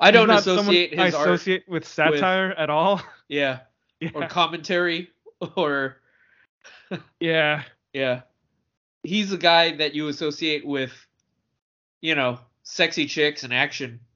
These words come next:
Speaker 1: And
Speaker 2: Mm-hmm.
Speaker 1: that's not the kind of, I, like, although I haven't read it, but just based on the things you've told me, it doesn't really feel like it's a action sort of book.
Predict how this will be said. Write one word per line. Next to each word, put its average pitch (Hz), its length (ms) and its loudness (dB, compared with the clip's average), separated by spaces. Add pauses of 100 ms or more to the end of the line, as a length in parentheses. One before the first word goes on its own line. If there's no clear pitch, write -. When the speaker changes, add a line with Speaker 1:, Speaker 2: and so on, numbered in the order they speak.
(420)
Speaker 1:
And 123 420 -8 (440)
Speaker 2:
Mm-hmm. 143 380 -12 (680)
Speaker 1:
that's 175 260 2
not 160 160 0
the 151 80 -8
kind 151 220 -4
of, 135 200 -12
I, 170 140 -2 (100)
like, 160 260 -4
although 160 240 4
I 170 100 6
haven't 170 240 0
read 135 220 0
it, 180 160 0 (160)
but 131 140 -8
just 143 200 -8
based 143 280 -2
on 123 420 -6 (320)
the 139 100 -10
things 135 280 -6
you've 139 140 -2
told 135 260 -2
me, 147 200 -4
it 143 100 -2
doesn't 180 240 4
really 160 220 2
feel 147 180 0
like 135 200 -2
it's 131 140 -8
a 123 280 -2 (440)
action 131 600 -4 (200)
sort 139 280 -4
of 110 100 -8
book. 131 360 -4